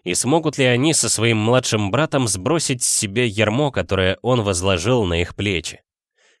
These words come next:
Но выбора у него нет. Последний миг он проведет с Маргарет. Он целует ее, свою смешную, вспыльчивую, убитую горем жену. И когда останавливается, видит, что она плачет.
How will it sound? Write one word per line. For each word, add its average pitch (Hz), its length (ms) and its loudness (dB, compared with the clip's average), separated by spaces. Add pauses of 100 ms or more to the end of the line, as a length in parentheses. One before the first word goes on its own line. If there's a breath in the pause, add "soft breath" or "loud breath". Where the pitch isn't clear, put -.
Но 104 220 0
выбора 151 360 2
у 127 100 4
него 120 260 2
нет. 92 420 -4 (420)
Последний 90 600 -2
миг 107 360 -2
он 78 200 -4
проведет 82 480 -4
с - 100 -6
Маргарет. 92 640 -4 (600)
Он 131 200 0
целует 147 560 0
ее, 98 460 -2 (320 loud breath)
свою 98 340 -2
смешную, 104 760 2
вспыльчивую, 107 1000 -2
убитую 113 500 -2
горем 95 420 0
жену. 87 440 -4 (600 soft breath)
И 78 100 -6
когда 90 340 0
останавливается, 123 1000 0
видит, 127 360 -2
что - 300 0
она 98 180 0
плачет. - 640 -4